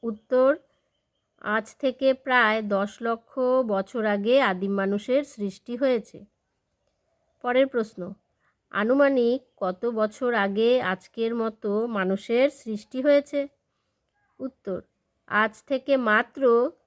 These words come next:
তিরিশ থেকে চল্লিশ হাজার বছর আগে আজকের মতো মানুষের সৃষ্টি হয়েছে। পরের প্রশ্ন,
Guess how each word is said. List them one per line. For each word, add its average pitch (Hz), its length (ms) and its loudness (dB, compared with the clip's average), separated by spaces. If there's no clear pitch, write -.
তিরিশ 302 420 -2
থেকে 285 360 0
চল্লিশ 233 480 -2
হাজার 214 480 2
বছর 208 400 -4
আগে 202 400 0
আজকের 208 480 -4
মতো 196 320 -4
মানুষের 214 580 -2
সৃষ্টি 202 640 -8
হয়েছে। 254 440 -2
পরের 262 240 2
প্রশ্ন, 220 320 -8